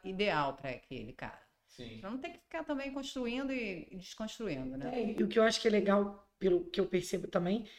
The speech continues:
Speaker 3: é que você tem algumas coisas que são padrão aí pra todas, pra Brasil Center como um todo,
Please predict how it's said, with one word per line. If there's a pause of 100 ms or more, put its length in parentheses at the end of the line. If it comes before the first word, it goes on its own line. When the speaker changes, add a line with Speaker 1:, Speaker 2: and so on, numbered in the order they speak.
(340)
Speaker 3:
é
que
você
tem
algumas
coisas
que
são
padrão
aí
pra
todas, (340)
pra
Brasil
Center
como
um
todo,